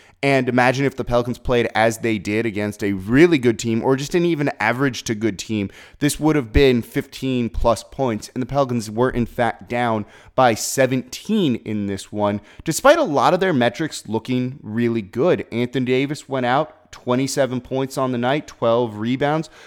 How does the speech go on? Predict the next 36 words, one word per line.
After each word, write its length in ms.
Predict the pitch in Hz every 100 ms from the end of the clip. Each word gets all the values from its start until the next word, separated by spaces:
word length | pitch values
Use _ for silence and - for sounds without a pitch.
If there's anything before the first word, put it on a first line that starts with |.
| -
Julius 400 | - 156 151 -
Randle, 320 | 143 151 151
who 100 | 127
left 240 | 135 143 -
the 80 |
game 280 | 135 139 131 -
injured, 400 | 151 156 160 139
twisting 320 | - 147 143
his 120 | 131
ankle 360 | 127 131 147 127
late 280 | 120 131 -
in 100 | 120
the 60 |
fourth 340 | - 135 123 -
quarter, 440 | - 143 147 143 - - -
played 260 | 160 131
thirty 260 | 160 147 143
minutes, 360 | 135 135 135
seventeen 520 | - 165 165 - 156 139
points, 380 | - 135 131 -
ten 320 | - 139 151
boards 380 | 123 127 123 110 -
on 200 | 113 117
the 80 | 104
night. 280 | 98 113 - - -
Hell, 240 | - 147 123
you 100 | 135
got 280 | 143 143 -
ten 340 | - 135 156
points 320 | 135 139 139 -
and 200 | 123 110
seven 500 | - 143 160 185 147
rebounds 540 | 156 175 123 123 123
from 200 | - 113
Solomon 500 | - 135 123 110 98
Hill. 300 | 117 135 123